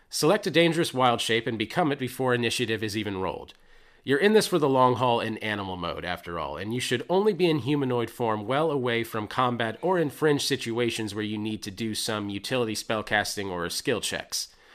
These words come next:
We want to do this not only because we're optimized for fighting as a beast,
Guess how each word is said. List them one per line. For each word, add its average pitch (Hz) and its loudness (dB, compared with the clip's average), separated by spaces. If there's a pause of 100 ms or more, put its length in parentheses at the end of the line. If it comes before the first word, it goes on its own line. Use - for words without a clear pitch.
(300)
We 147 6
want 240 6
to 220 0
do 170 8
this 151 4
not 135 4
only 180 4
because 143 0
we're 120 0
optimized 117 -2
for 110 -8
fighting 120 0
as 98 -6
a 85 -10
beast, 160 -2